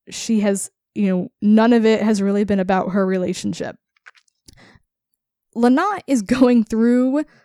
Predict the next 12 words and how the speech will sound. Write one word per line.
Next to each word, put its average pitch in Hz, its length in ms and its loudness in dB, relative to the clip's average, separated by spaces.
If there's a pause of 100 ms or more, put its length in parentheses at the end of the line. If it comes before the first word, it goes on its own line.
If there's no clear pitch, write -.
(160)
like, 202 380 0 (460)
a 196 220 0
huge 262 1000 0
emotional 202 800 -2 (140)
turmoil 247 540 0
in 254 160 -2
this 269 160 -4
book. - 380 -4 (300)
Like, 214 220 -4
this 339 200 -2
book 320 220 0
is 233 200 0